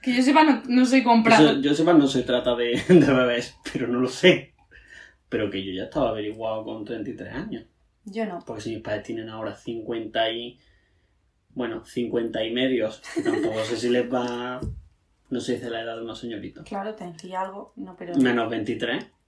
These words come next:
Speaker 2: esos son treinta.
Speaker 1: Yo no.
Speaker 2: Qué
Speaker 1: Yo
Speaker 2: fuerte.
Speaker 1: estaba, pero yo no,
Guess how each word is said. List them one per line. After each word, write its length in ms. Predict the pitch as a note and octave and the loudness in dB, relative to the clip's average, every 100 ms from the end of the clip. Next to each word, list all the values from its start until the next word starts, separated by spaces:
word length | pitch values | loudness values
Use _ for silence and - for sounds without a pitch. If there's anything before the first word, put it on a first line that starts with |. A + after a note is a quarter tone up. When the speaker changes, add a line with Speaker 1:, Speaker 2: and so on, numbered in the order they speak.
| _ | _
Speaker 2:
esos 220 | - A2+ G2+ | -12 -10 -8
son 160 | A2 | -8
treinta. 480 | G#2+ C#3 F#3 - - _ _ | -4 -4 -4 -8 -14 _ _
Speaker 1:
Yo 200 | G3+ G#3+ | -12 -12
no. 120 | F#3+ _ _ _ _ - | -14 _ _ _ _ -10
Speaker 2:
Qué 100 | G3+ | -8
Speaker 1:
Yo 60 | G#3+ | -6
Speaker 2:
fuerte. 80 | |
Speaker 1:
estaba, 760 | - A3 A3+ A#3+ A3+ F#3+ F#3 F3+ | 0 2 4 2 2 0 -4 -6
pero 340 | F#3+ F3 F3+ F3+ | -10 -8 -6 -4
yo 160 | F3+ | -4
no, 140 | G3+ | -6